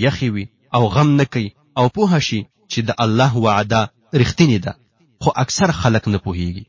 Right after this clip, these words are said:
ای د اولیاء کرامو رحمت الله علیهم عاشقانو، په قرآن کریم کې د مخکینو امتونو تقریباً د شلو اولیاء کرامو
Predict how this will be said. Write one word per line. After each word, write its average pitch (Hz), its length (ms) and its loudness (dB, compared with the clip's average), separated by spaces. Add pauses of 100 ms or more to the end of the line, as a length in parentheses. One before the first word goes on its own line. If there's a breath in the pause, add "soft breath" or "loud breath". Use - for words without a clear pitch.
(380)
ای 139 120 4
د 120 80 0 (120)
اولیاء 101 300 0
کرامو 101 280 0
رحمت 101 300 -4
الله 95 240 -4 (100)
علیهم 92 300 -2
عاشقانو، 98 540 -6 (540)
په 113 120 6
قرآن 107 260 2
کریم 107 300 0
کې - 160 -6
د 101 40 -2 (100)
مخکینو 107 320 -2 (100)
امتونو 101 340 -2
تقریباً 95 580 -2 (720)
د 104 320 4 (140)
شلو 156 240 4 (120)
اولیاء 101 240 2 (100)
کرامو 101 360 0